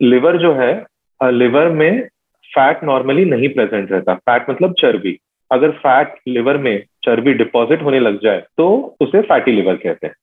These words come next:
ये एक lifestyle disease है। हम लोग जिस तरीके से exercise करते हैं या नहीं, जो खाते हैं, उस चीजों से, अ,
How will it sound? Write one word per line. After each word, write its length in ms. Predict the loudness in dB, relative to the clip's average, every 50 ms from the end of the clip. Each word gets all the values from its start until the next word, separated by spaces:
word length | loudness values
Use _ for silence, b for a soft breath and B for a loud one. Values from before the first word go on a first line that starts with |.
| _ _ _ -2
ये 260 | 0 0 0 0 0
एक 160 | -2 -2 -2
lifestyle 500 | 0 0 0 -2 -4 -4 -2 -2 0 0
disease 280 | 0 0 -2 -2 0 0
है। 180 | -2 -4 -4 -8 -14 _ -4
हम 200 | -4 -2 0 0
लोग 260 | 2 0 0 0 -2
जिस 120 | -4 -4 -2
तरीके 640 | -2 -2 0 0 0 -2 -2 _ _ _ -4 -4
से 340 | -2 0 0 0 0 -2 -4 -6
exercise 520 | -8 -6 -4 -6 -4 -2 0 -2 -2 -2
करते 400 | -4 -4 -4 -4 -4 -2 -2 -2
हैं 260 | -2 0 -2 -2 0 0
या 140 | 0 0
नहीं, 440 | -2 -4 -4 -4 -4 -4 -4 -4 -6 -8 _ -6
जो 140 | -4 -4
खाते 400 | -4 -4 -4 -4 -4 -2 -2 -2
हैं, 220 | -2 0 -2 0 -2
उस 180 | -2 -4 -4 _
चीजों 280 | -4 -2 0 0 -2 -2
से, 280 | 0 0 0 2 0
अ, 60 | 0